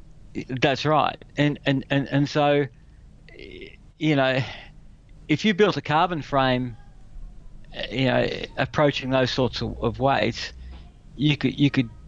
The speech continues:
you could drive a bulldozer over the thing and it would be indestructible, you know. And so, I mean, you see some of the track frames, like, that the sprinters, the track sprinters use, um, and they're heavy. Like, some of those B T frames are,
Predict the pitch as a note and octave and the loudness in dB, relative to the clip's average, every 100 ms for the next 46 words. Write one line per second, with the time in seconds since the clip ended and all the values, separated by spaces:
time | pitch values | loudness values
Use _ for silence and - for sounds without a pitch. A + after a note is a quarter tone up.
0 | - B2+ B2+ C#3 C3+ A2+ G#2 D3 E3 A2+ | -2 0 2 4 4 2 0 2 4 2
1 | G#2+ G#2 F#2+ F#2 F#2 F#2+ - G#2+ G2 G2 | 2 0 0 0 0 -4 -2 2 4 4
2 | F#2+ A2+ G#2 A2+ A#2+ A2 - B2+ C#3 - | 2 2 2 4 4 4 2 0 2 0
3 | - - F#2+ G2+ G2 A2+ A#2+ A2+ - A#2+ | 0 -2 0 2 2 2 2 2 2 2
4 | A#2 - - - C3 C3 C#3 C3+ F3 F3 | 2 -2 -14 -4 2 4 4 2 2 2
5 | D#3 E3 C#3+ A#2 A2+ - C#3+ C#3+ - - | 2 2 2 2 -2 -2 0 0 -4 -2
6 | D3 E3+ G#3 F#3+ - - - - - A#2 | 0 2 0 -2 -6 -14 -18 -10 -4 -4
7 | - A#2 A2 - - C#3 D#3 E3+ - - | -4 -4 -4 -2 2 2 4 0 0 -2
8 | - C#3+ - - D3 C#3+ C3+ B2 C#3+ E3+ | -2 -2 -4 -2 0 0 -2 0 2 2
9 | G3 - - - - - - A#2 B2 A#2+ | 0 -6 -16 -20 -20 -16 -4 0 2 2
10 | B2 A2+ - - _ _ _ _ _ _ | 0 -4 -8 -20 _ _ _ _ _ _
11 | D3 G#3+ G3 C#3 G#3+ B2 B2 B2+ G#3 F#3+ | 0 2 4 4 4 4 2 2 2 4
12 | D3+ A#2 C#3 C3 D3+ G3 - C3 B2 A#2+ | 2 2 0 2 2 0 0 0 2 0
13 | B2+ A#2 F#2 - - | 2 2 0 -4 -10